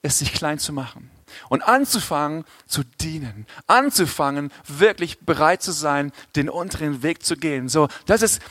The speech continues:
mitunter etwas, was Gemeinde auszeichnet. Wir dienen Gott und wir dienen, genau, wir dienen Menschen. Und das Dritte, wir dienen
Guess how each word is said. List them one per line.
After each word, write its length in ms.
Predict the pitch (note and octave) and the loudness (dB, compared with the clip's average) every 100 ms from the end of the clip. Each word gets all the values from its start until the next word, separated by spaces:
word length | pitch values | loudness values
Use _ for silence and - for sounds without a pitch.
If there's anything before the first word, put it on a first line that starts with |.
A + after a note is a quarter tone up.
| - | -8
mitunter 920 | E3+ G#3 B3 - A3 A#3+ A3 D#3 D#3 - | 0 4 4 4 0 2 0 -2 -4 -4
etwas, 440 | - G#3 D#3+ D#3 D3+ | 2 2 2 0 2
was 340 | D#3 D3+ - - | 2 0 -6 -4
Gemeinde 500 | E3 D#3 E3+ F3 E3+ | -4 2 4 4 2
auszeichnet. 720 | B2 F#3+ - D3 C3+ C#3+ C#3+ - - - | 0 0 -2 -4 -4 -6 -8 -12 -20 -2
Wir 180 | D3+ D#3 | 2 2
dienen 380 | G3 A3 G#3+ | 2 0 2
Gott 260 | F3 B3 C4+ - - - _ _ | 4 4 2 -8 -20 -20 _ _
und 200 | - B3+ | 2 4
wir 80 | A3 | 4
dienen, 460 | E3+ G#3 B3 C#4 D#4 _ _ _ _ _ _ _ _ _ _ _ _ _ _ _ - | 2 4 4 2 -4 _ _ _ _ _ _ _ _ _ _ _ _ _ _ _ -4
genau, 440 | E3 E3+ B2+ A2 _ | 0 2 2 -4 _
wir 100 | D#3 | 0
dienen 220 | D#3+ G3 G3 | 4 4 4
Menschen. 400 | G3 D#3+ - - | 2 2 -8 0
Und 140 | G3+ | 2
das 100 | A3 | 2
Dritte, 420 | - A#3 F#3 E3 - _ _ _ _ _ _ - - - - | 2 0 0 -2 -4 _ _ _ _ _ _ -20 -20 -14 -2
wir 140 | E3+ | 0
dienen 540 | D3+ A3 G3 F3+ F3+ | 0 -2 0 -2 -6